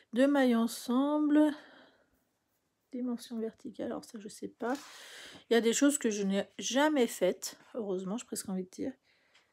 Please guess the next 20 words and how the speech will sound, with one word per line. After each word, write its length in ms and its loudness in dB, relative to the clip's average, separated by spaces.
Pull 200 10
avec 340 8
ouverture 580 4
côté. 420 0
Alors 320 2
ça, 300 2
ça 400 -6
fait, 320 -2
c'est 180 8
pas 180 12
vu, 240 6
quoi. 160 2
Voilà, 280 4
vous 160 -2
avez 100 6
des 140 4
grosses 580 8
torsades 640 4
bien 480 4
lourdes 500 2